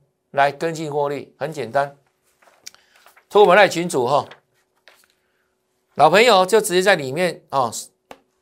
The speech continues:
在LINE里面直接打上八八八，就跟老师在做操作，一起发发发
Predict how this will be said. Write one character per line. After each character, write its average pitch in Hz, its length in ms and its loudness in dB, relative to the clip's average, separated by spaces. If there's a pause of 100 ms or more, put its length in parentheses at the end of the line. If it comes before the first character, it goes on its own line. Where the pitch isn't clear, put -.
(260)
在 208 160 -2
LINE 185 160 6
里 139 100 -6
面 147 240 -8 (160)
直 - 120 -12
接 160 100 -4
打 117 220 -4
上 139 260 -6
八 143 240 -2
八 135 300 -2
八， 127 320 -8 (440)
就 165 140 -8
跟 160 140 -6
老 123 120 0
师 135 100 -8
在 139 100 -2
做 139 180 0
操 131 160 -4
作， 123 320 -6
一 160 80 -14
起 127 140 -8
发 131 240 -2
发 120 200 -2
发 113 220 -10